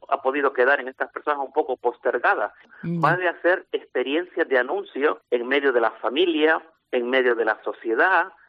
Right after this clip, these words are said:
Speaker 1: eh, desde las comunidades cristianas en, en todos sus entornos, en todos sus ambientes, ¿no?
Speaker 2: Vamos a recordar que va a ser en el Colegio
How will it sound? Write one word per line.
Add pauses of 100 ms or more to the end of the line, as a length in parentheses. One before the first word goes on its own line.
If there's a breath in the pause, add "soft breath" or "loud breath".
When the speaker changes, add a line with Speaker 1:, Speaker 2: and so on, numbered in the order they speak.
Speaker 1:
eh,
desde
las
comunidades
cristianas
en, (160)
en
todos
sus
entornos,
en
todos
sus
ambientes,
¿no? (220)
Speaker 2:
Vamos
a
recordar
que
va
a
ser
en
el
Colegio